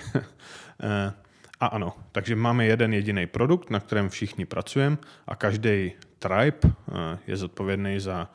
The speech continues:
určitou součást toho produktu, typicky podle cílového uživatele nebo nějaké domény.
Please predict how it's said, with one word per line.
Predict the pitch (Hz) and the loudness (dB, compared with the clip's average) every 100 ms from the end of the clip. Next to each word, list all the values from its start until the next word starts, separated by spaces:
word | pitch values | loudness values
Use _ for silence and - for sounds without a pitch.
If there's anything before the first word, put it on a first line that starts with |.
| - - | -20 -10
určitou | - 101 92 - 98 | -10 -8 -8 -2 -4
součást | 90 90 90 87 - | -2 -6 -4 -6 -4
toho | 95 85 | -4 -4
produktu, | - 92 131 - 170 165 | -4 -4 -4 0 0 0
typicky | - 110 92 - 95 | -4 -4 -6 -6 -6
podle | - 85 87 85 | -6 -4 -2 -4
cílového | - 92 90 87 92 101 | -4 -4 -4 -4 -4 -6
uživatele | 104 98 98 - 120 120 | -6 -4 -4 -2 -2 -2
nebo | 101 87 87 85 | -4 -4 -4 -4
nějaké | 80 76 - 76 | -8 -10 -10 -10
domény. | 82 117 147 156 | -6 -4 -2 -2